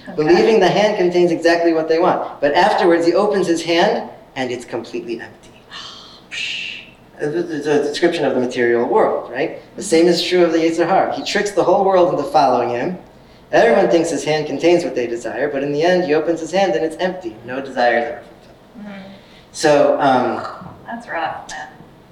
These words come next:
Speaker 2: I think Santa's one of the worst. But then, hold on.
Speaker 1: <laughs> Santa's a pretty rough offender in terms of the, like, providing material things that often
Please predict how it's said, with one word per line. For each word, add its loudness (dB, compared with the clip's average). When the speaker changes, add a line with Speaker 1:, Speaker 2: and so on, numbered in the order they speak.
Speaker 2:
I 0
think 2
Santa's 0
one 0
of 0
the 0
worst. 0
But 2
then, 6
hold 4
on. 0
Speaker 1:
<laughs> -20
Santa's -4
a -4
pretty 0
rough 0
offender -2
in -6
terms -6
of -4
the, -4
like, -2
providing -2
material -6
things -12
that -6
often 0